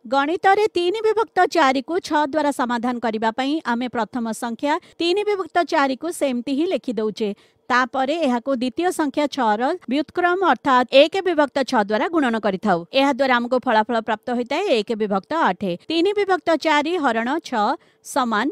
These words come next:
ତିନି ବିଭକ୍ତ ଚାରି ଗୁଣନ ଏକ ବିଭକ୍ତ ଛଅ ସମାନ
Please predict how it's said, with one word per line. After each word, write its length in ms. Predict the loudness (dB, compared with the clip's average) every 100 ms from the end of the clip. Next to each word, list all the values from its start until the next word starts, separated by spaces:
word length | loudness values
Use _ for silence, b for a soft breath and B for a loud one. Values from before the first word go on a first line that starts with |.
| -4
ତିନି 240 | -2 0
ବିଭକ୍ତ 360 | 2 0 -2 -2 -2
ଚାରି 320 | 0 0 -2
ଗୁଣନ 300 | -2 -2 0 2
ଏକ 180 | 2 0 -2
ବିଭକ୍ତ 380 | -2 -2 -4 -6
ଛଅ 240 | -4 -2 -2 -4 b
ସମାନ 400 | -4 -2 0 -2